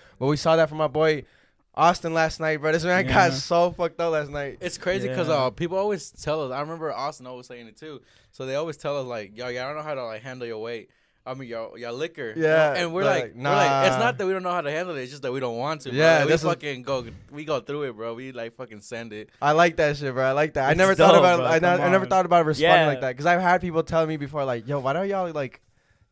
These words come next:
Speaker 1: drink, like, you know, like, um, uncontrollably and shit?" I'm like, Nah, bro, that's the fucking mission. If you don't, if you don't drink to black the fuck out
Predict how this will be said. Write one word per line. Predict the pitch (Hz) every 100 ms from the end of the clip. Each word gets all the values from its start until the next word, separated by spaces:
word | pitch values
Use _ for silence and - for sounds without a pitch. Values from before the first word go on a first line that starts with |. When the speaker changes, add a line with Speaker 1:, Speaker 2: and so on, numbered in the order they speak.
| 113
Speaker 1:
drink, | 92 127 151 156
like, | 139 113 -
you | 123
know, | 120
like, | 113 110 107
um, | 107 104 101 104
uncontrollably | 139 143 117 131 131 120 110
and | 104
shit?" | 113 104
I'm |
like, | 104 104
Nah, | 151 160
bro, | 110 113
that's | 143 143
the | 160
fucking | - 160 156 127 117 123
mission. | 165 156 120
If | 127
you | 185
don't, | 202 - - - -
if | 139 160
you | 240
don't | 254 233
drink | 175 226 208 -
to | 190
black | 143 175 196 196
the | 180
fuck | 185 180
out | 185 175 160